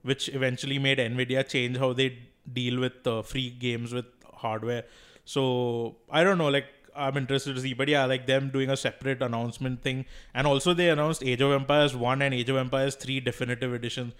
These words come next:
which would be like Age of Empires two H D, which will include all the D L C and it'll be upgraded,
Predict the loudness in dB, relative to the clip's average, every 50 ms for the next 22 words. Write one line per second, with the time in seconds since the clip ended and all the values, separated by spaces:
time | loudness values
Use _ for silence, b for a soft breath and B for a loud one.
0 | b b b b b b b -4 -4 2 2 2 2 4 2 2 4 4 4 2
1 | 2 0 2 2 2 2 2 2 0 2 2 2 0 0 -2 -2 0 0 0 -2
2 | -4 -4 -2 -2 0 0 -2 -2 -4 -4 -4 -4 -4 -2 -2 -2 0 0 0 -2
3 | -2 -2 -2 -4 -4 -2 -2 -2 -2 -2 -4 -6 -4 -4 -2 -2 -4 -4 -6 -8
4 | -10 -12 -10 -10 -10 -8 -6 -6 -6 -6 -8 -10 -12 -12 -6 -2 0 0 0 0
5 | 0 -2 -4 -6